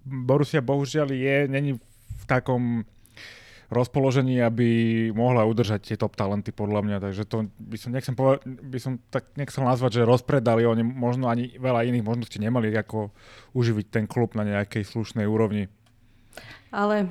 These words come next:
Speaker 2: aj tak je to neuveriteľné, že čo dosiahol s tou, s, s tou Borussiou, že dvakrát za sebou, a vyhrať, a, Bundesligu.
Speaker 1: A Ligu
Speaker 2: A neviem,
Speaker 1: majstrov
Speaker 2: či,
Speaker 1: finále.
Speaker 2: a neviem, či to nebolo posledný krát, čo iný tým ako, ako Bayern vyhral, um, o, Ligu v Nemecku.
Speaker 1: Je to možné.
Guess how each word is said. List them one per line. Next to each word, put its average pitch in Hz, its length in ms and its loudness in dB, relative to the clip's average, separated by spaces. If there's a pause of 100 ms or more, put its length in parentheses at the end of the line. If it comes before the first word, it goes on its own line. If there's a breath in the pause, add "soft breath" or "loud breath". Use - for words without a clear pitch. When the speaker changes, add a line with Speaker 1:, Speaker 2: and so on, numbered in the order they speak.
Speaker 2:
aj 196 200 -2
tak 220 120 -4
je 208 100 0
to 214 100 -2
neuveriteľné, 185 640 -2
že 175 180 -6 (240)
čo 196 140 -8
dosiahol 180 440 -4
s 170 100 -14
tou, 175 160 -4
s, - 180 -18 (140)
s - 120 -18
tou 185 120 -6
Borussiou, 180 720 -4
že 190 120 -10
dvakrát 185 360 -4
za 175 80 -6
sebou, 180 500 -6 (160)
a 175 160 -8
vyhrať, 175 460 -4
a, 175 60 -6 (180)
Bundesligu. 196 720 -2 (320 loud breath)
Speaker 1:
A 123 140 2
Ligu 131 80 6
Speaker 2:
A - 40 4
neviem, 127 140 4 (100)
Speaker 1:
majstrov - 200 4
Speaker 2:
či, 127 80 2
Speaker 1:
finále. 117 320 6 (340 soft breath)
Speaker 2:
a - 80 -10
neviem, 262 160 2
či - 100 -14
to 240 100 -4
nebolo 240 300 2
posledný 233 340 -2
krát, 233 180 -4
čo 240 140 0
iný 226 180 0
tým 202 180 -2
ako, 185 240 -4 (260)
ako 190 280 -6
Bayern 185 320 -2
vyhral, 170 480 -2
um, 165 500 -6 (420)
o, 170 280 -10
Ligu 196 340 -6 (140)
v 196 100 -16
Nemecku. 175 480 -6 (260)
Speaker 1:
Je 127 120 -10
to 123 120 -10
možné. 120 340 -2